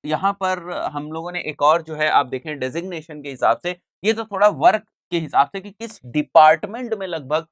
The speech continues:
कितनी सैलरी होती है, और यहाँ डेजिग्नेशन, जब एक ही डिपार्टमेंट में आप ऊपर बढ़ते जाते हो तो किस तरीके से आपकी सैलरी इंक्रीज होती है।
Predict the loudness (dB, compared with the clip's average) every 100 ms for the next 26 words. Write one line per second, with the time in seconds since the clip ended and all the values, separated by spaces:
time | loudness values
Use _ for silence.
0 | _ _ -6 -4 -4 -4 4 4 4 -4
1 | -6 -8 -4 2 2 2 -8 -2 0 0
2 | -4 -2 -2 -2 -6 -10 -10 -8 -4 -4
3 | -2 -2 2 0 -2 -8 -4 -4 -4 2
4 | 2 2 -4 -4 -2 -4 -4 -4 -6 -10
5 | _ _ -4 2 2 2 -4 0 0 0
6 | -6 -6 -4 -2 -4 -10 -12 -10 -8 -8
7 | -8 -8 -12 -12